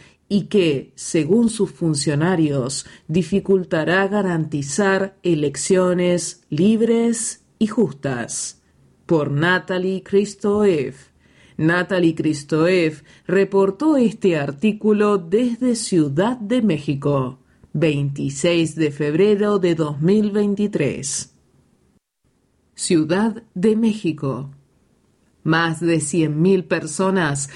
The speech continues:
salieron a las calles de México el domingo para protestar las leyes recién aprobadas que restringen al Instituto Electoral del país,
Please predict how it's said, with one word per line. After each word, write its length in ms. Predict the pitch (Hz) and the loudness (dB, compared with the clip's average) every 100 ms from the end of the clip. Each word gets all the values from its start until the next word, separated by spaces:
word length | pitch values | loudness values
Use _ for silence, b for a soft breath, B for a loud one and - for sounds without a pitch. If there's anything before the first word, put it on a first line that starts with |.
| B | B
salieron 600 | - 233 240 302 339 285 | 0 0 2 2 2 0
a 80 | 202 | 0
las 160 | 165 | -2
calles 400 | 160 208 - 185 | -2 -4 -2 -2
de 120 | 160 151 | 0 0
México 540 | 165 - 185 160 160 | 0 0 -4 0 -2
el 160 | 147 139 | 0 -2
domingo 720 | 139 156 196 185 147 127 B B B | 0 2 4 4 2 -2 B B B
para 240 | 185 180 180 | -2 0 0
protestar 720 | 175 175 160 214 175 - - | -2 -2 -2 0 0 -2 -6
las 280 | 160 165 160 | -2 -2 0
leyes 560 | 214 254 254 277 247 - | 0 0 0 0 0 -2
recién 600 | 175 160 - 220 233 220 | -2 -2 0 2 4 2
aprobadas 960 | 165 151 147 190 175 151 139 143 - B B | 0 -4 -2 0 0 -2 -4 -6 -8 B B
que 160 | - 208 | 0 0
restringen 1040 | 196 185 - 269 269 202 170 165 147 147 | 0 -2 -2 0 4 2 2 -2 -2 -2
al 220 | 190 185 | 0 2
Instituto 840 | 185 180 - 180 - 302 311 311 262 | 2 0 0 -2 0 0 2 2 4
Electoral 840 | 202 160 156 - 156 156 185 175 | 4 4 0 -2 -2 2 2 2
del 200 | 180 175 | 2 0
país, 760 | 220 247 185 127 - - - | 0 2 2 -2 -6 -8 -12